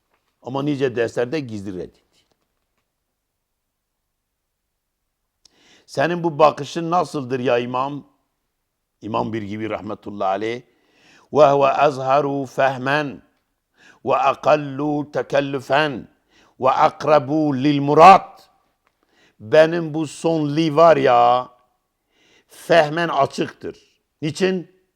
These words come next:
Onlar hele huveyi başka bir yere götürürler, damiri bir mudaf takdir ederler, siyah sıbaktan çıkarlar. Benimki tam ibareye uygun,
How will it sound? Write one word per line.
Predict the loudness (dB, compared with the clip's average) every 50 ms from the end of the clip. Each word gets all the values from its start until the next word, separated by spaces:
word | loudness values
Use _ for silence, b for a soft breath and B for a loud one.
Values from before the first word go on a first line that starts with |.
| _ _ _ _ _ _ _ _ _ _ _
Onlar | -6 -6 -4 -4 -2 0 0 0 0 0
hele | -2 -4 -4 -2 -2 -4 -4 -6 -8 -10 -12 -14 -14
huveyi | -16 -20 -20 -12 -8 -4 -2 -2 0 0 -2 -2 -2
başka | -2 -2 -2 -2 -6 -6 -6 -4
bir | -8
yere | -8 -6 -4 -4 -6
götürürler, | -4 -6 -8 -8 -8 -10 -12 -10 -8 -8 -6 -4 -6 -6 -6 -6
damiri | -6 -6 -6 -6 -8 -10 -8 -6 -6 -4 -6 -6 -10 b b b b b b b b b b b
bir | -4 -4 -2
mudaf | -2 -2 2 6 6 6 6 4 0
takdir | -2 -2 -2 -2 -8 -8 -6
ederler, | -6 -6 -2 0 0 0 0 0 0 0 0 0 0 -4 -12
siyah | -18 -12 -2 2 4 4 4
sıbaktan | 2 -6 -8 -2 -2 -2 -2 -2 -4 -6 -6 -6
çıkarlar. | -8 -14 -16 -2 2 2 2 4 6 6 6 6 4 2 b b b b b b b b _
Benimki | -2 0 0 0 0 -2 -8 -10 -12 -16 -18 -18 _ _
tam | -6 -6 -6 -6 -8 -10 -14
ibareye | -12 -2 0 2 2 2 2 2 2 4 2
uygun, | 2 0 -2 -4 -4 -4 -4 -4 -4 -4 -2 -4 -8 -12 b